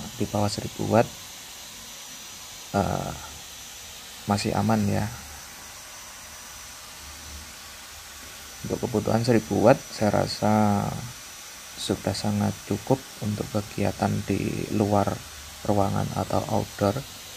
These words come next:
atau sekedar untuk membackup listrik selama pemadaman.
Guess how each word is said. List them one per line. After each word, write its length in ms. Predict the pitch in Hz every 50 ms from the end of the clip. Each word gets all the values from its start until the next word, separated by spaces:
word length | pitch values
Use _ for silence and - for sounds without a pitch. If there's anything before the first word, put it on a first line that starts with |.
| - - - - - - - - -
atau 100 | - 104
sekedar 400 | - 104 - - - - 104 104 87
untuk 480 | 98 104 107 104 107 - 107 113 107 110 110
membackup 560 | 113 113 113 107 101 90 - - 117 127 - -
listrik 400 | 120 113 - - - 135 139 135 - - - -
selama 460 | - - 113 113 110 107 107 107 107 104
pemadaman. 640 | - 104 104 98 98 - - 98 104 98 101 107